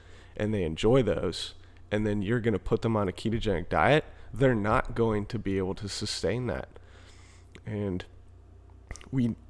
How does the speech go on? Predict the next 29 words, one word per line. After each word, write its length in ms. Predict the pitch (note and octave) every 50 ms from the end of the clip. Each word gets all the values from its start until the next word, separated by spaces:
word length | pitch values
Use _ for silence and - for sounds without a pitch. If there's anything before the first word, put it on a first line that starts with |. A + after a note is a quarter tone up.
| - B2+
definitely 400 | - C3+ C3 - - C3+ C3 B2+
have 340 | A#2 - A#2+ A2+ A2+ - -
to 60 | B2+
find 420 | - - - A#2+ A2+ A2 G#2+ G#2 G2+
something 540 | - - - G2+ G2+ - - G#2 G#2 G2+
that 180 | F#2+ G2 F#2+ -
will 160 | G2 G#2+ G#2
work 260 | F#2+ F2 F#2 F#2 -
for 160 | - - - G2+
you 260 | G2 F#2+ F2+ F#2+ G#2+
long 260 | F#2+ F2+ E2 D#2+ E2+
term. 340 | - - B2+ B2+ A2 F#2 F#2+
I 60 | F#2+
think 300 | - - A2 G2+ - -
when 120 | G2+ G2+
you 220 | G2+ G2+ G2+ G2+ G2 - - - - - - - - -
look 300 | - G#2+ A#2 B2 B2+ - -
at 60 | B2
a 80 | B2+ C3
diet 480 | G#2 - G#2+ G#2 G#2 A2 A#2 - - -
for 140 | - C#3
fat 340 | C3 - - G#2+ F#2+ - -
loss, 500 | F2+ E2+ F2 G#2+ B2 - - - - - - - - - - - - - - - - - - - - - - -
can 240 | - - A#2+ B2 C#3
you 280 | C3+ C3+ C3+ C3+ C3 B2
see 240 | - - - B2
yourself 840 | A#2+ A#2+ A#2+ A#2 - - - A#2 A2 G#2+ G#2 G#2 - - - - - - - - - - - - - - - - - - - - - - - - - - - - - - - - - - - -
eating 380 | - A#2 A#2+ A#2+ B2 A#2+ A2+ A2
this 480 | G#2 G#2 G2+ G2 - - - - -